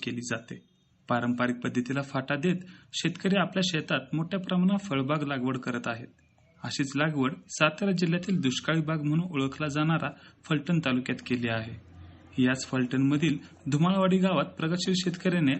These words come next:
आपल्या कष्टाच्या जोरावर गोल्डन जातीच्या सीताफळाची लागवड केली आहे. या धुमाळवाडी गावाला फळांचं गाव म्हणून महाराष्ट्रासह संपूर्ण देशात ओळखलं जातं.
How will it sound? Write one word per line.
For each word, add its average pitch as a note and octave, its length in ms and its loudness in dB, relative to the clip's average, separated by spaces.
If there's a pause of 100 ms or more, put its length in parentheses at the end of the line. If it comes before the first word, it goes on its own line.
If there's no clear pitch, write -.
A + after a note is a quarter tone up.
आपल्या F3+ 340 0
कष्टाच्या E3+ 480 -2
जोरावर D#3 460 0
गोल्डन C#3 460 2
जातीच्या F3+ 380 2
सीताफळाची C#3 720 -2
लागवड B2 420 0
केली B2 240 -2
आहे. A2+ 480 -6 (1400)
या C#3+ 120 6
धुमाळवाडी B2+ 560 2
गावाला C3+ 440 -2 (140)
फळांचं F3+ 360 0
गाव E3+ 200 0
म्हणून D#3+ 400 2
महाराष्ट्रासह C#3+ 680 0
संपूर्ण F3 420 0
देशात C3 440 0
ओळखलं A#2+ 340 -4
जातं. - 300 -8